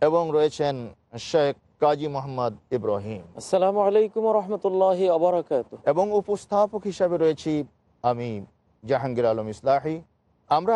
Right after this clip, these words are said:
Speaker 1: আজকের পর্বে আলোচনা করব যে তানজিমুন নসল, জন্ম বিরতিকরণ বা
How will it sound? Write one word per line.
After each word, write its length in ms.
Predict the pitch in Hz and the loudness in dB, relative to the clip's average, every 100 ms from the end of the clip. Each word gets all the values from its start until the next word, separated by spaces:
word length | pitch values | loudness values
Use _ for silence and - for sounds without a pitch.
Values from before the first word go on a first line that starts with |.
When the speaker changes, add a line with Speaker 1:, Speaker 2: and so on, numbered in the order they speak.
| 208 | 0
Speaker 1:
আজকের 260 | - 233 - | -2 -6 0
পর্বে 300 | 202 147 160 156 - _ _ _ _ - | 0 2 -2 -2 -6 _ _ _ _ -2
আলোচনা 420 | 151 175 220 226 160 | 0 2 0 0 0
করব 200 | 143 120 127 110 117 _ _ _ 117 113 | -2 0 0 0 -2 _ _ _ -12 -2
যে 120 | 131 127 117 - _ _ _ _ _ - | 0 2 -2 -6 _ _ _ _ _ -2
তানজিমুন 560 | 156 160 180 196 190 160 143 | 0 0 -2 0 0 -2 0
নসল, 340 | 131 175 156 90 _ _ _ _ _ 110 | 0 0 0 -2 _ _ _ _ _ -2
জন্ম 280 | 165 175 185 208 | 0 0 0 0
বিরতিকরণ 760 | 156 147 214 - 151 151 135 98 _ _ _ _ _ _ _ 123 | 0 -2 -2 0 2 2 0 -8 _ _ _ _ _ _ _ 0
বা 120 | 143 | 2